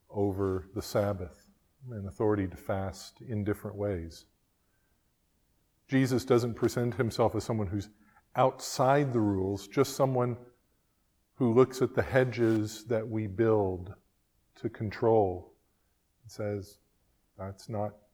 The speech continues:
for me or my followers." Christ calls us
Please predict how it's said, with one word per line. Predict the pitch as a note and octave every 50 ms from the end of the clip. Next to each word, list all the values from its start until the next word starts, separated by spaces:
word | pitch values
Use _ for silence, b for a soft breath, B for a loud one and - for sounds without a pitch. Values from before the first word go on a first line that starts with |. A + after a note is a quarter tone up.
| _ _ _ _ _ _ _ _ _ _ _ _ _ _ _ _ _ _ _ _ _ _ _ _ _
for | _ A#2+ G#2+
me | G2+ G#2 G#2 G#2 G2+ G2 G2
or | G2 G2+ G2+
my | F#2+ F#2 F2+ F2
followers." | - - G#2 F#2+ F#2 F2+ E2 D#2+ E2 E2+ - - _ _ _ _ _ _ _ _ _ _ _ _ _ _ _ _ _ _ _ _ _ _ _ _ _ _ _ _ _ _ _ _ _ -
Christ | - - C3+ D3+ D3+ - - - -
calls | - - - A#2+ B2 B2+ B2+ B2+ B2+ B2 -
us | B2+ A#2 A2+ G#2+ G#2 G#2 - - - - -